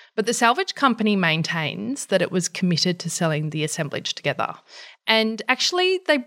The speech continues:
more or less managed to do this. There was a bit of a bidding war,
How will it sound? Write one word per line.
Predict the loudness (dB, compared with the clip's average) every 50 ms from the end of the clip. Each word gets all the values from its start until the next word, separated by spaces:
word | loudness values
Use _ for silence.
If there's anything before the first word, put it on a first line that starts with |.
| -8 _
more | 0 2 2 4 2 2
or | 0 0
less | 2 2 0 0 0 0
managed | 2 2 2 2 0 -2 -4 -4
to | -4 -2
do | 0 0 0 0
this. | -2 -4 -8 -8 -8 -6 -6 -8 -8 -10 _ _ _ _ _ _ 0
There | 0 4
was | 4 2 2 2
a | -2
bit | 0 0 2 0 0
of | 2 2
a | 0
bidding | 2 2 2 2 4 4 4 2 2
war, | 2 2 2 2 2 0 0 -2 -4